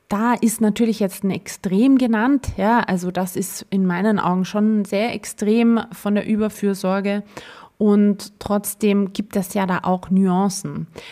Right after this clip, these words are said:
Also es gibt zum Beispiel Menschen, die so viel Angst haben, ihren Hund abzuleinen,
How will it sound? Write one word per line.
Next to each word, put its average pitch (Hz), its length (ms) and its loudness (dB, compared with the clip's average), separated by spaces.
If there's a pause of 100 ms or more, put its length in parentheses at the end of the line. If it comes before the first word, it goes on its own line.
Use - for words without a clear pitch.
(140)
Also 185 180 0
es 185 140 -4
gibt 220 200 -6
zum 202 120 -2
Beispiel 190 260 -4
Menschen, 202 480 0
die 196 440 -2
so 226 220 -4
viel 220 240 -6
Angst 220 440 -2
haben, 185 260 -2
ihren 185 260 0
Hund 190 280 -2
abzuleinen, 180 920 0